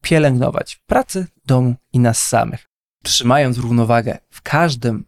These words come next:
z nich, ciężko będzie zaniedbać jeden,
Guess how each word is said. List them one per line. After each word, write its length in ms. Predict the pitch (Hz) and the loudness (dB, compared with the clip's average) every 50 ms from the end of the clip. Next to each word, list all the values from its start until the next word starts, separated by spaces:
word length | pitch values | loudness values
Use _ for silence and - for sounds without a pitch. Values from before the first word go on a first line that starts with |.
| _ _ | _ _
z 160 | - 117 - | -14 -8 -6
nich, 340 | 120 113 131 151 - - - - | -4 -4 -4 -6 -8 -10 -14 -6
ciężko 380 | - - 226 - - - 139 | -2 -2 0 0 -2 -4 -4
będzie 260 | 131 131 135 131 131 | -2 -2 -2 0 0
zaniedbać 560 | 117 127 131 139 143 131 104 101 110 - - - | 0 2 2 2 2 0 0 -4 -6 -8 -8 -10
jeden, 380 | - - - 131 151 180 190 | -10 -4 -2 0 0 0 -2